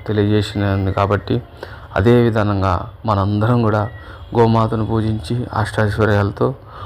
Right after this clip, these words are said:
భోగభాగ్యాలతో మరి తొలతూగాలని కోరుకుంటూ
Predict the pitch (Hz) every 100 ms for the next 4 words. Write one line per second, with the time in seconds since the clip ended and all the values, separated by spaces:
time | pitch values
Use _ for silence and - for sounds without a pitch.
0 | - 104 110 113 104 101 110 98 95 104
1 | 104 120 - - - - - - - -
2 | - - - - 107 110 107 92 - 110
3 | 117 117 110 107 110 110 - - - -
4 | - - 120 113 117 120 127